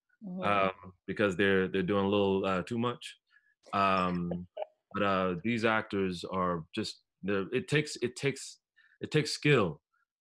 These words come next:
Speaker 2: and, um, you know, and, and, uh, a level of, uh, acting chops and imagination to, uh,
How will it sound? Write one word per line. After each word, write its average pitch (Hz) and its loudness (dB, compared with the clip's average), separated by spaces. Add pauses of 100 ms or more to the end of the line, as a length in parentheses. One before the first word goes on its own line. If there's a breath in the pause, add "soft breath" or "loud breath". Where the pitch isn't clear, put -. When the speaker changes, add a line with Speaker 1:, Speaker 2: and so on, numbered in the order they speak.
Speaker 2:
and, 92 0
um, 85 -4
you 95 -6
know, 90 -2
and, 85 -4
and, 85 -6
uh, 85 -6
a 85 -4
level 101 -6
of, 90 -6 (300)
uh, 90 -8
acting 113 -2
chops 101 -2
and 92 -2
imagination 90 -2
to, 85 -6 (280)
uh, 85 -4